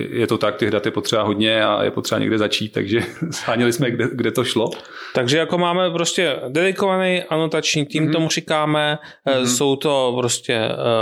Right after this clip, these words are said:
Speaker 2: maminky na mateřský, studenti a tak dále, prostě je to tam
Speaker 3: Mhm.
Speaker 2: jako part-time job, eh, procházejí náš dataset a labelujou nám ho, dělají to doteď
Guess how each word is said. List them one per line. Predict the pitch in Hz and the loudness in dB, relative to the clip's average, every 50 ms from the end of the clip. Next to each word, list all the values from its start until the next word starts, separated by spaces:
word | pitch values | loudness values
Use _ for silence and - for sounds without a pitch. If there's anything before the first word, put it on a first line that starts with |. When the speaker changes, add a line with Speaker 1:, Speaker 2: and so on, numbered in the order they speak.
| 107 113 | 0 -2
Speaker 2:
maminky | 117 120 123 123 123 120 120 127 | -2 -2 0 0 0 0 2 2
na | 120 117 | 2 2
mateřský, | 117 113 113 120 110 - - - - 120 117 | 2 2 2 0 -2 -2 -4 -6 -4 -2 -2
studenti | 113 - - 131 123 123 120 117 113 - 127 117 | -2 -2 0 0 2 2 2 2 0 0 0 -2
a | 110 | -2
tak | - - 120 117 | -2 -2 -2 0
dále, | 131 135 139 139 135 127 | 0 2 2 2 0 0
prostě | 127 - 131 - - - - | -2 -2 -6 -6 -4 -2 0
je | 120 117 | 0 0
to | 117 120 | 0 -2
tam | 107 - | -2 0
Speaker 3:
Mhm. | 117 117 | 0 -2
Speaker 2:
jako | 113 - 123 | 0 -4 -6
part-time | - - 131 123 - - 123 120 120 120 117 | -2 -2 -2 -2 0 -2 -2 0 0 0 0
job, | 135 127 123 123 - - - - - - - - | 2 0 0 0 -6 -18 -18 -18 -18 -12 -2 0
eh, | 131 123 117 | 0 0 2
procházejí | 120 135 123 - - 127 123 117 120 120 | 2 0 -2 2 2 0 2 2 2 2
náš | 127 131 123 117 117 | 2 2 2 0 0
dataset | 117 113 - 117 - - 123 - | -2 -2 -2 -2 -2 -2 -2 0
a | 127 123 | 0 2
labelujou | 123 123 123 127 135 131 131 | 2 0 2 2 2 2 4
nám | 131 131 127 131 | 2 2 0 0
ho, | 123 120 135 127 123 123 | -2 0 0 2 2 2
dělají | 120 123 120 120 120 | 2 2 2 2 0
to | 117 - 123 | 0 -2 0
doteď | 120 110 - - 135 135 131 131 - - | -2 -2 0 0 0 0 0 -2 -6 -14